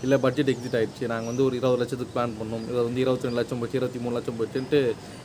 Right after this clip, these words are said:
அஹ், நிறைய பேர் சொல்ல கேட்டிருப்போம். So, இது எதனால போகுதுன்ற ஒரு காரணம் இருக்கும். நம்ம வந்து ஜெனரலா கேட்டுப்போம். So, நம்ம next வீடு plan பண்ணும்போது பார்த்தீங்கன்னா, இது மாதிரி அவங்க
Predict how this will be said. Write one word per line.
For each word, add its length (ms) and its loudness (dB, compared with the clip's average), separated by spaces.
அஹ், 180 2
நிறைய 260 4
பேர் 160 4
சொல்ல 200 2
கேட்டிருப்போம். 500 0
So, 180 10
இது 140 4
எதனால 560 4
போகுதுன்ற 420 6
ஒரு 400 4
காரணம் 280 6
இருக்கும். 240 2
நம்ம 200 4
வந்து 180 4
ஜெனரலா 380 4
கேட்டுப்போம். 520 2
So, 100 6
நம்ம 260 6
next 320 2
வீடு 160 6
plan 260 4
பண்ணும்போது 360 2
பார்த்தீங்கன்னா, 600 4
இது 80 -6
மாதிரி 140 6
அவங்க 200 8